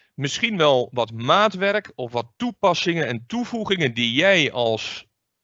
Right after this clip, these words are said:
eh, reseller of als var of als I S V hebt gebouwd, ook toe te voegen aan ons model. Dus we proberen op een low-code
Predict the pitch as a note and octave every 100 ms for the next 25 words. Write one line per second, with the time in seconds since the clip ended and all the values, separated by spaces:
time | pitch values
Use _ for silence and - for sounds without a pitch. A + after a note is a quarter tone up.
0 | _ A#2 A#2+ A#2 A#2 A#2 F#3+ F#3+ F3+ F3
1 | E3+ G#2 A2 A2 - - F#3+ D#3+ A#2+ G2+
2 | - A#2 A2 A#2 B2 A#2+ A#2 - A3+ F#3+
3 | A2+ - A2+ G2+ A#2 F3+ A#3+ - - _
4 | _ - _ - A#2+ - _ - C4 C#4+
5 | C#4 G#3 A#3+ C4 C#4 D#4 - _ _ _
6 | _ _ _ - F#3 F#3+ G3 G3 F3+ -
7 | _ F3+ F#3 D#3+ D3+ C#3+ C#3 C3+ F#2+ F#2
8 | B2 C3 C#3 C#3+ - B2 E3+ G#3+ A3 A3
9 | A3+ - - _ _ D#3 C#3 A#2+ C3+ G3+
10 | A#3 - G3 G3 G3+